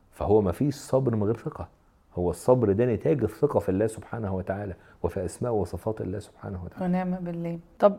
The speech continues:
Speaker 2: في ناس كتيرة قوي بتبقى مبسوطين للشهر، احنا اتكلمنا بقى عن الناس اللي مش مبسوطين للشهر، بس في ناس بتبقى مبسوطة للشهر ومعظمنا الحمد لله،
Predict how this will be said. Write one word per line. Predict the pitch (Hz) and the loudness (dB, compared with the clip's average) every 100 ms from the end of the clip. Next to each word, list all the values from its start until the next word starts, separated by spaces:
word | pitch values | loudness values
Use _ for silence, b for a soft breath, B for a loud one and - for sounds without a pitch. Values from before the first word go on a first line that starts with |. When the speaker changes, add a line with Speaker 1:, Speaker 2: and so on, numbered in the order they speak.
| - | -8
Speaker 2:
في | - 294 | -2 4
ناس | 330 381 | 6 4
كتيرة | - 233 277 285 | 2 -2 2 4
قوي | 240 254 285 311 | 6 4 2 -4
بتبقى | 190 202 196 - 190 - - - _ _ - | -4 0 0 4 2 2 -6 -20 _ _ -2
مبسوطين | 180 180 190 180 254 269 | 0 0 -4 2 2 4
للشهر، | 202 - 254 269 220 | 2 4 4 6 4
احنا | 180 190 | 2 0
اتكلمنا | 180 277 311 | 6 8 10
بقى | 285 | 10
عن | 262 | 10
الناس | 254 | 8
اللي | 254 220 | 8 8
مش | 175 | 8
مبسوطين | 185 180 185 247 | 4 4 2 4
للشهر، | 208 180 175 196 | 4 6 6 6
بس | 254 285 | 4 2
في | 311 | 4
ناس | 359 269 | 6 6
بتبقى | 220 214 185 | 4 4 4
مبسوطة | 180 226 - | 2 -2 2
للشهر | 175 165 - 180 170 | 2 2 4 4 4
ومعظمنا | 175 196 196 196 175 | 4 6 10 10 8
الحمد | 165 196 185 | 2 2 4
لله، | 175 170 160 | 2 0 -4